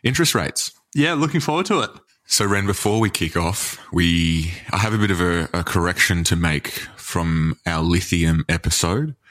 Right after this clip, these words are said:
Speaker 1: You will recall that I asked you a true or false question, which you answered correctly somewhat based on what I asked you at the time, and that was, "True or false, lithium is the lightest and densest,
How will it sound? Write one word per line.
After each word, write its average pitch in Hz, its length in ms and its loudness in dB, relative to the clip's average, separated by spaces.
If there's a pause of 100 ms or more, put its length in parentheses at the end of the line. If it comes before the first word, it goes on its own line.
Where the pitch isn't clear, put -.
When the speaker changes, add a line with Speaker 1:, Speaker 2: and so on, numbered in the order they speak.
(300)
Speaker 1:
You 92 220 4
will 98 280 4
recall 87 520 2
that 82 300 -2
I 78 460 0
asked 90 340 0
you 82 140 2
a 78 40 0
true 95 440 0
or 87 140 -2
false 82 380 -2
question, 82 500 0
which - 280 0
you 82 380 4 (640)
answered 90 640 0
correctly 85 760 0
somewhat 80 600 0
based 80 320 -2
on 78 300 -2 (440)
what 82 180 0
I 82 100 2
asked 80 340 0
you 78 140 2
at - 80 -4
the - 80 -4
time, 82 480 0
and 82 100 2
that 85 160 0
was, 80 680 0 (340)
"True 101 260 0
or 87 60 -2
false, 82 400 -2
lithium 82 340 2
is 78 200 0
the 78 280 0 (320)
lightest 80 560 -2
and 80 360 -2
densest, - 760 -2